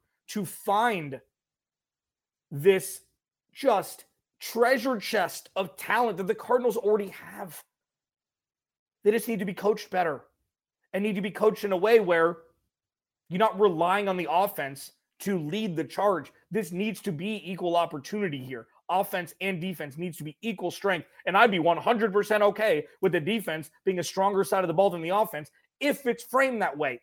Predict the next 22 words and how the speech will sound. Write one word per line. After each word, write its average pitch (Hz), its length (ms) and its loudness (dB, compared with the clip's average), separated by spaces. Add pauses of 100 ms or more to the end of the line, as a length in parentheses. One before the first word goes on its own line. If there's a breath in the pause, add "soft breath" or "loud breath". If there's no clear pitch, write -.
if 240 180 0
it's 226 220 -6
meant 196 320 -4 (160)
to 208 100 -8
be 208 260 -4
that 123 260 -6
way. 120 120 -16 (600)
It 226 120 2
happened 214 340 0
by 196 160 8
accident 175 580 0 (200)
during 185 160 2
the 175 80 0
first 190 280 0
four 175 200 -2
seasons 143 480 -10 (300)
of 170 120 -8
Kyler 180 240 4
Murray's 165 240 0
career. 151 360 -6 (440)
It 180 120 0
did. 185 240 6